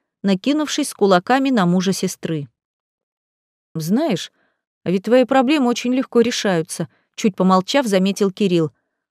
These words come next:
«Хочешь, я побеседую с твоим бывшим, и мужа сестры могу образумить?»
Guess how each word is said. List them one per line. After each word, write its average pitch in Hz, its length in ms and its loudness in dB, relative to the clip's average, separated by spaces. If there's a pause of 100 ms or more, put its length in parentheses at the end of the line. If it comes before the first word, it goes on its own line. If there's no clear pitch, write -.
«Хочешь, - 500 -2 (460)
я 220 200 2
побеседую 190 580 0
с - 80 -8
твоим 196 280 0
бывшим, 160 440 -4 (180)
и 208 80 0
мужа 269 260 0
сестры 175 380 -4
могу 180 300 0
образумить?» 170 680 -2